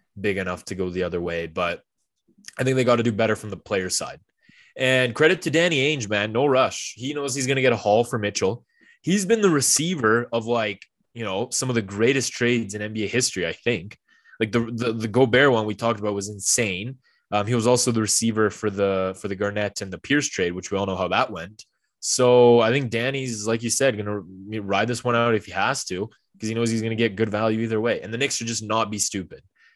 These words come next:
'cause you never know, a team like, you know, Miami all of a sudden can be like, "You know what? We're down to trade Bam." And then bang, you get, you know, you get Mitchell, or something happens with the Nets, or another team comes through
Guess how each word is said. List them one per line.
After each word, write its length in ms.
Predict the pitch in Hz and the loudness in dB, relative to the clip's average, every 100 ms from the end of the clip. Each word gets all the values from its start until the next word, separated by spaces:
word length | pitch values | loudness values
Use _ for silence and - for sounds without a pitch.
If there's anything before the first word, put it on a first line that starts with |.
| _ | _
'cause 380 | - 113 101 98 | 0 0 0 -6
you 100 | 110 | -2
never 200 | 123 123 | 0 2
know, 160 | 120 107 | 2 2
a 40 | |
team 460 | - 123 120 120 127 | 0 -6 -4 -6 -2
like, 400 | 113 104 95 - | 2 2 0 -6
you 60 | 113 | -4
know, 100 | 107 | -2
Miami 640 | 98 95 101 117 101 101 - | 0 2 2 0 -2 -8 -6
all 140 | 98 104 | -4 -2
of 60 | |
a 60 | 98 | -2
sudden 320 | - 104 95 | -2 -2 -4
can 100 | 98 | -4
be 80 | 98 | -2
like, 140 | 95 | 0
"You 60 | 104 | 0
know 80 | 110 | 2
what? 280 | 98 107 | 4 4
We're 120 | 104 92 | 2 -2
down 320 | 92 95 95 | 0 -2 -2
to 60 | |
trade 260 | 87 95 82 | -8 -10 -6
Bam." 180 | 78 64 - - _ _ _ 95 | -8 -10 -16 -20 _ _ _ -12
And 120 | 104 | -8
then 260 | 101 98 | -8 -6
bang, 260 | 98 107 85 | -4 -2 -4
you 120 | 90 | -6
get, 280 | 92 90 90 _ - | -2 -2 -2 _ -12
you 140 | 101 | -6
know, 100 | 95 | -6
you 160 | 95 98 | -6 -6
get 180 | 101 | -6
Mitchell, 400 | 101 107 - - - | -6 -8 -8 -12 -10
or 220 | 95 95 | -4 -4
something 280 | - 101 101 | -4 -4 -2
happens 260 | 92 101 95 | -4 -4 -8
with 100 | 95 | -6
the 60 | |
Nets, 340 | 107 - - - | -2 -4 -4 -8
or 80 | 90 | -8
another 440 | 98 113 107 90 - | -4 -2 -2 -4 -12
team 220 | 87 85 | -16 -16
comes 280 | - 87 - | -18 -16 -14
through 300 | 76 71 | -14 -16